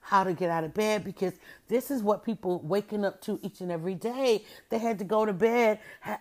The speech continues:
having, trying to process these kinds of encounters. I'm talking about, like, pure on saints, people who could be, have sainthood, like, tried to do, you, uh,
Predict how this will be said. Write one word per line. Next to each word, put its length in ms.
having, 420
trying 220
to 60
process 540
these 240
kinds 340
of 160
encounters. 840
I'm 120
talking 240
about, 260
like, 260
pure 140
on 200
saints, 580
people 200
who 140
could 180
be, 100
have 220
sainthood, 440
like, 220
tried 260
to 60
do, 200
you, 520
uh, 80